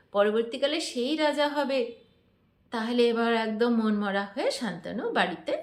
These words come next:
ফিরে এসেছেন। বাবার এরকম অবস্থা দেখে দেবব্রত বলছেন যে, "কি হয়েছে? কেন বাবার মন খারাপ?"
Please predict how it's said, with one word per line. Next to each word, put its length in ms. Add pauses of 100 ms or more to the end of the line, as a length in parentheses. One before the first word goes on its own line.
(140)
ফিরে 180
এসেছেন। 440 (920)
বাবার 400
এরকম 380
অবস্থা 340
দেখে 240
দেবব্রত 580
বলছেন 480
যে, 120
"কি 260
হয়েছে? 520 (300)
কেন 300
বাবার 300
মন 260
খারাপ?" 380